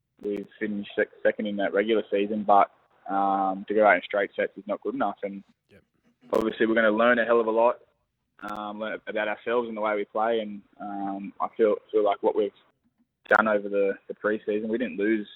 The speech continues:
Speaker 1: we only lost, I think, two players, and, um, Aiden Tom and Andrew Fito, and we gained Oregon Kaufusi and a couple of young lads. And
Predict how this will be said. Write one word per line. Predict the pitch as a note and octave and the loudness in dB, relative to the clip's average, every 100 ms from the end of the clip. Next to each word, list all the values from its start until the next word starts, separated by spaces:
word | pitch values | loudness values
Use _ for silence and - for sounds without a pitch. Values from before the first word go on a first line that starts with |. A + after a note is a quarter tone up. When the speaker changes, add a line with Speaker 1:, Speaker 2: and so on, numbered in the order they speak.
| - | -8
Speaker 1:
we | A2+ | 0
only | A2 | 4
lost, | G2+ G#2+ - - _ _ _ - | 6 6 4 -16 _ _ _ -8
I | |
think, | G2+ - | -6 -4
two | - A2+ | 0 0
players, | - G#2 A2 A2+ | 4 6 8 6
and, | G#2+ G2+ F#2+ _ | 2 -10 -12 _
um, | G2+ G2+ G2 G2+ | -8 -6 -4 -2
Aiden | G2+ G2+ | -2 -2
Tom | G#2 | -2
and | G2+ | -2
Andrew | G2+ G2+ - | -4 -4 0
Fito, | G#2+ A2 G#2 | 4 4 2
and | |
we | G2 G2 | -2 -2
gained | G#2 G2+ G#2 | -2 0 2
Oregon | G#2+ G#2 | 2 2
Kaufusi | G#2 - G#2+ - | -4 -6 -6 -6
and | G#2 | -4
a | |
couple | - G#2 | -2 0
of | G2+ | 0
young | G#2 | -2
lads. | G#2+ G#2 G#2 | 2 2 2
And | G2+ | -2